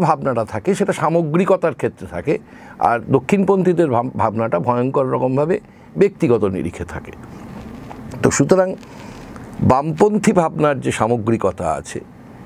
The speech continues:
সেই সামগ্রিকতায় যদি কেউ অনুদানজীবী আগে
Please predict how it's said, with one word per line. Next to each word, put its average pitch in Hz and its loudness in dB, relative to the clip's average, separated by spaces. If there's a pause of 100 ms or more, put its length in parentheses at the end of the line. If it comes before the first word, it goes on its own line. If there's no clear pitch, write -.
(440)
সেই 202 2
সামগ্রিকতায় 185 2 (240)
যদি 156 0 (140)
কেউ 160 4 (120)
অনুদানজীবী 143 2
আগে 123 2